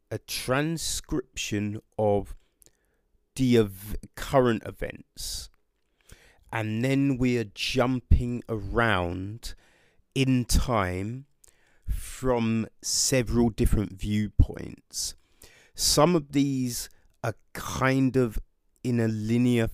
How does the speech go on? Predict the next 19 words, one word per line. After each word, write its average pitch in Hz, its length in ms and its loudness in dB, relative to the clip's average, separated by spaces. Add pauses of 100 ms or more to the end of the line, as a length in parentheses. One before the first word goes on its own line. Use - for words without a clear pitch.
(120)
fashion, 131 560 -2 (340)
but - 220 6
some, 139 800 2 (800)
you 147 160 4
know 147 60 8
what 156 40 6
I 151 40 4
mean? 147 100 2
Sometimes 156 580 -2
we're 135 120 -4
jumping 120 760 -2
to, 113 540 0
um, 107 200 -4
the 110 80 -2
Mercenaries, 104 920 -4
the - 100 -6
Band 104 320 -2
of 92 140 -10
Twenty, 107 760 -6